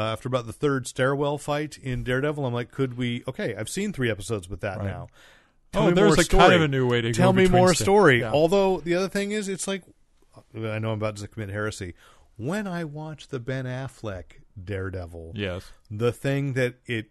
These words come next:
Speaker 1: really called attention to me, one of the things that really, that w-, was a great failure of that film was it, it reminded me how much all these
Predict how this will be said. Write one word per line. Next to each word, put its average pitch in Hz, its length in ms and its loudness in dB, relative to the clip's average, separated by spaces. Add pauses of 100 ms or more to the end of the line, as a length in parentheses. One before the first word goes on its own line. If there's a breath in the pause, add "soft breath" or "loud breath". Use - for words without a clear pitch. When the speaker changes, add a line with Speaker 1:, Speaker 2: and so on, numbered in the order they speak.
Speaker 1:
really 117 300 -2
called 107 360 -4
attention 147 440 -8
to 113 60 -8
me, 101 100 -8
one 101 200 -8
of 101 80 -8
the 98 100 -10 (580)
things 104 360 -8
that 104 140 -8
really, 101 400 -8 (240)
that 104 260 -10 (100)
w-, 104 280 -8
was 98 120 -8
a 92 40 -10
great 95 180 -6
failure 120 320 -2
of 95 80 -6
that 95 160 -10
film 95 380 -10 (120)
was 101 520 -6
it, 104 200 -10 (1200 soft breath)
it 120 140 -8
reminded 110 560 -6
me 104 160 -8
how 98 240 -10
much 98 500 -12
all 95 680 -10 (580)
these 98 640 -10